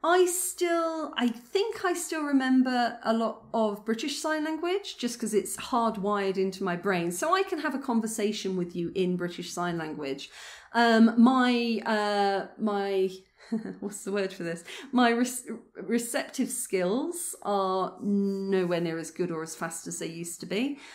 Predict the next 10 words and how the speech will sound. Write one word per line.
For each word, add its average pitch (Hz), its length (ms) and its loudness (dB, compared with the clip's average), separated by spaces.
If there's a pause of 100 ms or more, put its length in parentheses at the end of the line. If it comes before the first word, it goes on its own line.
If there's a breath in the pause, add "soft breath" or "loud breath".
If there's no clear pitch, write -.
(160 loud breath)
Um, 339 460 4
but, 508 160 -4 (220)
you 240 80 -4
know, 247 160 -4
I 302 100 0
still 320 320 -2
know 285 220 2
the 269 80 0
language. 233 720 -2 (100)
Um, 247 800 4